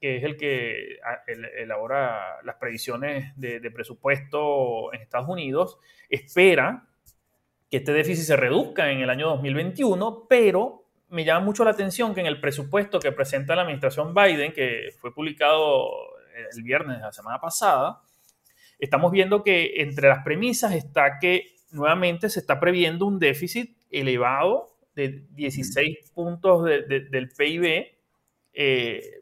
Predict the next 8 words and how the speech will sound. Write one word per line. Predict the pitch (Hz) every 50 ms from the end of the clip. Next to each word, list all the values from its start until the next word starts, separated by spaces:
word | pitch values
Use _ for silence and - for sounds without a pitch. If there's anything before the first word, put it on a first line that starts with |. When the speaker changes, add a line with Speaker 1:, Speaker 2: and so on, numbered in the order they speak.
| _ _ _
Speaker 1:
para | - 131 123 123
el | 123
año | 127 147 180 180
dos | 156 135
mil | 147 156
veintiuno. | 170 185 190 190 - 370 320 254 165 120 - - - - - - - - _ -
Y | 170 175
eso, | 175 170 175 277 262 -